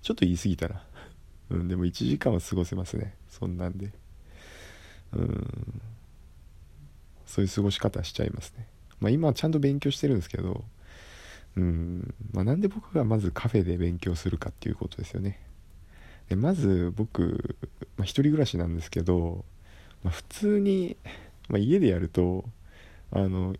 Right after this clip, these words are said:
椅子がないんですね。まず。机はあるんですけど、まあ、その地べたに座るぐらいのひ-、低さの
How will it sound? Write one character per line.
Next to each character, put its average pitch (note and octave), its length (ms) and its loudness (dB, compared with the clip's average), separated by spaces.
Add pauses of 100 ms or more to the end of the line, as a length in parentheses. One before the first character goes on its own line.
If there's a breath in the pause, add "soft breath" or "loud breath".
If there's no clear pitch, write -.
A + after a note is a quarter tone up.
椅 A#2 80 2
子 F#3 220 2
が G3 120 4
な G3 100 4
い F#3+ 60 4
ん C3+ 40 4
で F#2 60 4
す - 140 -6
ね。 F2 240 0 (240)
ま F#2 180 2
ず。 E2+ 200 -2 (140)
机 F#3+ 760 0
は F#3 160 2
あ F3+ 60 2
る D#3+ 80 4
ん G#2+ 60 2
で F#2 60 0
す - 80 -8
け F#2 100 0
ど、 F#2 180 -2 (400)
ま A2+ 180 4
あ、 F2+ 80 0 (400 loud breath)
そ - 140 -2
の F#2 80 2
地 A2+ 120 2
べ D#3+ 120 2
た A#2+ 120 2
に F#2 180 0 (220)
座 - 300 0
る A#2+ 100 4
ぐ A#2+ 100 4
ら G2 80 6
い F2 40 2
の F2 80 -2
ひ-、 D#2+ 140 -8 (260)
低 - 200 -10
さ F#2+ 200 0
の G2 200 -2